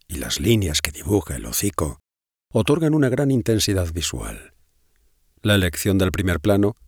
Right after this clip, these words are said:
el blanco y negro, y la decisión de dejar fuera de la imagen parte de la escena favorecen una poética indeterminación. Alberto García Alix mira al perro como si fuese un ser humano. Sitúa al espectador ante un instante cotidiano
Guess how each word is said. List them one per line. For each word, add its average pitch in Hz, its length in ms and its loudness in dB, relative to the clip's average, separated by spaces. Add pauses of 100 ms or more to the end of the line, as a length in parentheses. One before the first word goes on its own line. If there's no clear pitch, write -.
el - 140 -12
blanco 85 500 -2
y 50 140 -12
negro, 92 440 -4 (480)
y - 80 -2
la 104 120 2
decisión 113 500 2
de 104 100 0
dejar 92 360 0
fuera 107 240 2
de 95 100 0
la 92 80 0
imagen 95 480 0 (260)
parte 143 300 0
de 123 80 0
la 110 100 2
escena 117 420 0 (420)
favorecen 110 580 2
una 127 180 4
poética 98 540 -2
indeterminación. 65 1040 -8 (960)
Alberto 95 580 0
García 87 500 -2
Alix 87 460 -2 (360)
mira 104 240 0
al 107 120 2
perro 123 260 4
como 110 240 0
si 113 120 -2
fuese 135 380 0
un 127 140 0
ser 104 180 -2
humano. 87 500 -8 (840)
Sitúa 101 400 2
al 92 80 4
espectador 95 560 -2
ante 95 240 2
un 113 80 2
instante 110 520 0
cotidiano 92 640 -4